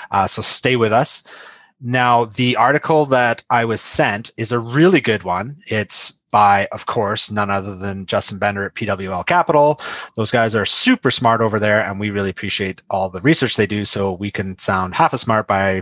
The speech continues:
regurgitating it. <laughs> It was basically, the title of the article is Combining International and Emerging Market, Markets Equity E T Fs.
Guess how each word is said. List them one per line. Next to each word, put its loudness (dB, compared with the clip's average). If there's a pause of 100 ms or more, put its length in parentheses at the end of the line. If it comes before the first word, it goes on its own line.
(140)
regurgitating -4
it. 0
<laughs> -4
It 2
was 2
basically, 2
the -2
title 0
of -2
the -2
article -2
is -6
Combining 0
International -2
and 0
Emerging 0
Market, -4 (640)
Markets 0
Equity -2
E -6
T -4
Fs. -4